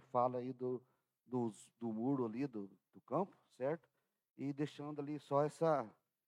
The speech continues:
a parte da Escola São Roque.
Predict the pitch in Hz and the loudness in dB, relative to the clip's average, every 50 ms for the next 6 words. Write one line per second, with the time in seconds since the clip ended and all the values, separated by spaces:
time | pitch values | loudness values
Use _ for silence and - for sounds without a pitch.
0 | _ _ _ _ _ - - 117 113 - - 120 123 120 127 131 127 - 147 143 | _ _ _ _ _ -10 -4 -4 -4 2 4 4 6 6 4 2 -2 -2 -4 -4
1 | 135 117 135 131 127 127 127 127 127 123 127 127 127 123 127 123 123 120 - - | 2 4 6 6 6 6 6 6 4 4 2 2 2 2 0 0 -2 -2 -4 -6
2 | - 131 127 123 123 120 127 123 120 - - 143 139 123 107 107 - - | 0 4 4 4 6 4 2 0 0 4 4 6 6 6 4 2 -2 -8